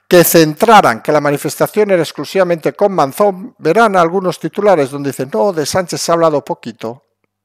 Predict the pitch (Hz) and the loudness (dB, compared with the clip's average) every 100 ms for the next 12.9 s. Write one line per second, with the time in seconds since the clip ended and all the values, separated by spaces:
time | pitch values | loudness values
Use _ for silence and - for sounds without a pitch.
0 | _ _ - - - - 160 170 180 254 | _ _ -20 -20 -20 -2 2 2 4 4
1 | 202 113 87 _ _ _ _ _ _ _ | 4 0 -2 _ _ _ _ _ _ _
2 | - - - - - 170 254 254 208 185 | -16 -16 -18 -8 -4 0 2 2 0 2
3 | 180 170 151 214 202 135 92 92 - - | 2 2 0 -6 -4 -2 -4 -8 -18 -10
4 | 165 180 220 - 240 214 175 185 208 180 | -2 -2 -2 2 2 2 0 -2 0 -2
5 | 135 98 90 165 220 190 123 110 - 85 | -4 -8 -6 -6 -2 -2 -4 -8 -10 -12
6 | - - - - _ 123 123 - _ _ | -14 -20 -20 -20 _ -4 -4 -6 _ _
7 | 147 220 - 147 131 180 214 202 - 123 | 0 0 0 -2 -2 -2 -2 -4 -6 -8
8 | 120 - - 127 131 151 160 - 113 107 | -6 -8 -10 -8 -6 -2 -2 -2 -4 -4
9 | 110 - 156 131 - 151 - 127 170 147 | -6 -4 -2 -2 -2 -6 -6 -2 0 0
10 | 117 143 147 - 233 233 202 156 143 - | -2 -2 -6 -2 0 2 0 -2 -6 -8
11 | - 175 170 151 135 123 143 170 - 120 | -4 -6 -2 -2 2 2 2 -2 -4 -2
12 | 135 147 123 120 117 113 85 78 - | 0 0 -4 -6 -6 -6 -8 -8 -14